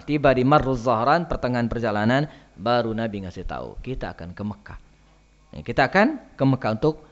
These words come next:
menyerbu dan kemudian menyelamatkan, membebaskan kota Mekah. Nabi masuk, ya, melalui empat pintu.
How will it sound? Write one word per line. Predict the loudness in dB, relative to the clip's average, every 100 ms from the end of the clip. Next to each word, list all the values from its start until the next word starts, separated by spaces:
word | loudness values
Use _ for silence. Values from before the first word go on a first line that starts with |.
| _
menyerbu | -2 0 2 4 4 4
dan | 4
kemudian | 2 2 2
menyelamatkan, | 2 0 -2 -2 -4 -4
membebaskan | -4 -4 -4 -8
kota | -8 -8
Mekah. | -8 -8 -14 -10
Nabi | -6 0 2
masuk, | 2 0 -10 -10
ya, | -10 -12 -12
melalui | -2 2 2
empat | 2 -2 -2
pintu. | 0 2 2 0